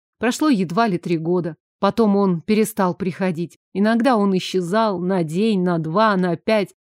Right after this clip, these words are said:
но всегда возвращался. Не в этот раз. Хигрид ждала. Она берегла еду, которую он оставлял здесь же, и воду.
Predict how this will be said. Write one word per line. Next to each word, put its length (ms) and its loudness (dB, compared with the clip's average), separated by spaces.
но 240 0
всегда 840 0
возвращался. 1000 -4
Не 140 0
в 60 2
этот 280 -2
раз. 340 -4
Хигрид 380 0
ждала. 600 -2
Она 360 4
берегла 460 2
еду, 360 0
которую 500 2
он 280 0
оставлял 640 2
здесь 480 0
же, 180 -8
и 140 0
воду. 440 0